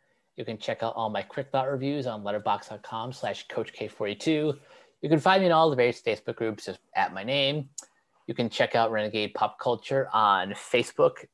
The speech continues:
and Twitter at Ren Pop Culture. You can also find us on Podchaser. You can check out all of our previous podcasts on Anchor, Spotify, Apple Podcasts, wherever you listen. And last but not least,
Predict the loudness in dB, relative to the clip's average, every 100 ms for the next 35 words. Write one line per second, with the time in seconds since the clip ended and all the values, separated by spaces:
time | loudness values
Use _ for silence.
0 | _ 2 2 2 -2 2 4 6 6 6
1 | 0 0 -2 -2 0 0 0 -2 -2 0
2 | 0 0 -4 -8 -6 -2 -4 -4 -6 0
3 | 0 0 -4 -6 -8 -4 0 0 -2 -4
4 | 0 2 2 2 _ _ 0 0 2 -2
5 | 0 0 2 4 4 4 6 6 6 2
6 | 0 -2 -6 -4 -6 -6 -2 -2 -2 -4
7 | -4 -4 -6 2 4 4 2 -2 -2 0
8 | 2 0 0 -4 -6 2 4 4 6 6
9 | 6 2 -2 0 2 2 0 0 2 2
10 | -2 -2 -2 -2 -12 _ 2 4 4 4
11 | 2 0 -4 -6 -8 -12 _ _ _ _
12 | _ _ 0 4 4 4 2 0 4 4
13 | 4 2 4 2 0 -4 -4